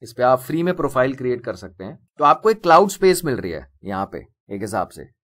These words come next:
तो ये जो है ना यहाँ पे शेयर, एक बार आपकी ऑडियो रिकॉर्ड हो गई, शेयर कर दिया उसको, लिंक अकाउंट, यहाँ पे आ रहा है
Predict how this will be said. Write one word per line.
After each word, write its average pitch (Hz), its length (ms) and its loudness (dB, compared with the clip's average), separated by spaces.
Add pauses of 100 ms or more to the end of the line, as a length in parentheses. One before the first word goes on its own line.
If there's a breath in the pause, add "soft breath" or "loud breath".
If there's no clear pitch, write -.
तो 196 220 2
ये 139 400 -2
जो 220 140 0
है 156 140 -2
ना 190 80 -2
यहाँ 147 360 0 (100)
पे 92 320 -8 (520)
शेयर, 165 400 -2
एक 135 140 -4
बार 170 140 2
आपकी 165 240 0
ऑडियो 156 240 0
रिकॉर्ड 113 340 -2
हो 101 80 -6
गई, 95 200 -8 (580)
शेयर 151 360 -4
कर 139 180 -4
दिया 117 180 -4
उसको, 127 420 -10 (160)
लिंक 170 340 -2
अकाउंट, 90 440 -10 (160)
यहाँ 117 280 -4
पे 143 120 -4
आ 131 120 2
रहा 120 120 0
है - 160 -4